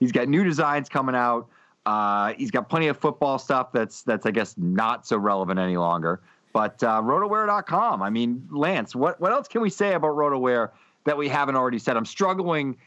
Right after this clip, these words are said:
to find the words. I could just go back to the old reliable, top quality T-shirts, best designs. Kenny does this as a job. T-shirt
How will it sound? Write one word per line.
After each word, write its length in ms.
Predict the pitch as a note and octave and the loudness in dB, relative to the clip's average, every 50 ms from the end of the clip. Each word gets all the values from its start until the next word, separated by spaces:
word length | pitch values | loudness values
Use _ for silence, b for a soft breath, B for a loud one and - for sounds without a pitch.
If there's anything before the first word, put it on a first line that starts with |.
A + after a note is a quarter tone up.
| b b b | b b b
to 100 | - C3+ | -4 -4
find 380 | - - D3 C#3+ C#3+ C#3+ C#3 C3 | -2 0 0 0 0 0 0 0
the 40 | |
words. 300 | A#2+ A#2 A#2+ A#2 G2+ F#2 | 0 2 2 2 2 0
I 60 | B2 B2 | -2 -2
could 140 | B2+ C#3+ | -2 -2
just 220 | C3 D3 D3 - _ - C#3+ | -2 -4 -4 -4 _ -10 -2
go 120 | B2+ D3 C#3+ | 0 0 0
back 280 | B2+ C#3+ C#3 C3+ - | 2 0 -2 -2 -4
to 80 | - C3+ | -4 -2
the 160 | B2 B2 B2 | 0 0 2
old 320 | B2+ B2+ C3 B2+ B2+ A2 B B B B B | 2 2 0 0 -2 -4 B B B B B
reliable, 880 | A#2 B2 B2 B2+ B2 B2 B2+ B2+ B2+ B2 A2+ B2 A#2+ A#2+ A#2 A2 - b b b b b | -2 0 2 2 0 0 0 0 0 0 0 0 0 0 0 -2 -4 b b b b b
top 280 | - - C#3+ C#3 C3 - | -4 -2 -2 -2 -2 -2
quality 380 | - D3 C#3 C3 C3 B2+ C3 | -2 0 0 2 0 0 -2
T-shirts, 800 | A#2+ - - C3 B2+ A#2+ - - C3+ B2 A#2+ A#2 A2 - - - b b b b | -4 -2 -2 0 0 0 -2 0 0 2 2 0 -2 -4 -12 -20 b b b b
best 400 | - F#3 - C#3 C#3+ C3 - - | -10 -4 -2 -2 -2 -2 -4 -2
designs. 720 | C#3+ C3 A2+ B2+ B2 B2 B2+ B2+ B2+ B2 A#2+ A#2 A#2 A#2 _ b b b - | -4 -2 0 2 2 2 2 2 0 0 -2 -4 -6 -8 _ b b b -6
Kenny 220 | - D#3 D3+ D3 | -2 0 0 2
does 200 | C#3 C#3 C#3 C3 | 2 0 0 0
this 280 | B2 B2+ A#2+ - - - _ - | -2 -6 -8 -8 -16 -14 _ -4
as 120 | C#3+ B2 | -2 0
a 60 | A#2+ | 0
job. 460 | A#2 G2 B2+ B2+ A#2+ A#2 A#2 A#2 A2+ - b b b b | 0 0 0 2 2 2 0 -2 -4 -8 b b b b
T-shirt 680 | - - - F#3 F#3+ - - - F3+ E3 D#3 D#3 - | -10 -2 -2 0 0 0 0 0 0 2 0 0 -4